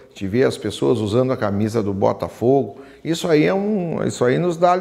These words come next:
isso aí nos enche de alegria, né? Porque, eh, realmente a Série C é muito difícil, é muito competitiva. E como vocês já falaram, né, nós, a imprensa já falou,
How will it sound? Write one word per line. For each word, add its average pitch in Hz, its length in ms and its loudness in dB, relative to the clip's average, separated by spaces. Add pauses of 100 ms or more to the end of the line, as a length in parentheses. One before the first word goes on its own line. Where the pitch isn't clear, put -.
isso 151 240 -2
aí 135 380 0 (360)
nos 123 280 -2
enche 170 260 4
de 139 140 2
alegria, 123 640 2
né? 123 320 -4 (400)
Porque, 131 680 0
eh, 104 720 -2 (180)
realmente 156 920 0
a 117 100 -10
Série 120 300 0
C 131 200 -2
é 160 40 2
muito 190 200 -2
difícil, 175 520 -2
é - 20 0
muito 120 260 -2
competitiva. 135 840 0 (720)
E 120 480 2
como 127 180 0
vocês 117 320 2
já 131 140 0
falaram, 127 520 2
né, 113 300 -4 (520)
nós, 147 840 -2
a 101 120 2
imprensa 113 460 0
já 107 100 -6
falou, 117 640 -4